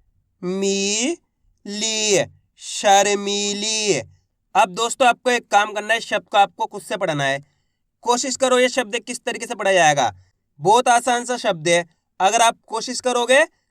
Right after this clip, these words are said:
तो मेरे यकीन मानिए हंड्रेड परसेंट आप सही पढ़ पाओगे, ये मेरी गारंटी है। इसके अंदर आप पहले अक्षर पहचानो, कौन सा है? ना। दूसरा अक्षर है मा, तीसरा अक्षर है का, का के अंदर है बड़ी की मात्रा,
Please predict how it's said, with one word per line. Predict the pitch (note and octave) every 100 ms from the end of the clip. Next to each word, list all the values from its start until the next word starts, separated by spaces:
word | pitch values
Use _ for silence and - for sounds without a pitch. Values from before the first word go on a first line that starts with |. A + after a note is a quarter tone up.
| _
तो | A3+
मेरे | A3+ A#3+
यकीन | A#3+ A#3+ B3
मानिए | A#3 A#3+ A3+
हंड्रेड | G#3 G#3 A3 G#3+
परसेंट | A#3 A3+
आप | A3+ A3+
सही | A3
पढ़ | G3 F#3+
पाओगे, | F3+ D#3+ D#3 D#3+ D3+ _ _ _
ये | F3+ A3+
मेरी | A3 G#3+
गारंटी | F3+ E3 D#3 D#3
है। | D3+ D3 D3 _ _
इसके | - B3
अंदर | A#3+
आप | A#3 A#3
पहले | A3+
अक्षर | A3+ A#3
पहचानो, | G3+ F#3+ E3+ F3+
कौन | G#3 G#3+
सा | B3
है? | B3 E4 - _ _ _ _
ना। | D#3+ E3+ D#3 B2+
दूसरा | D3+ G3+ B3
अक्षर | A3+ - A3+
है | G#3+
मा, | E3+ C#3+ A2+ - _ _ -
तीसरा | A3 A#3+
अक्षर | A3+ - A3
है |
का, | G#3+ _ G3 G#3
का | A#3 G#3 G3+
के | G#3+
अंदर | G#3 G#3
है |
बड़ी | F3+ F3+ G3+
की | F#3 A3
मात्रा, | G#3 F#3 A3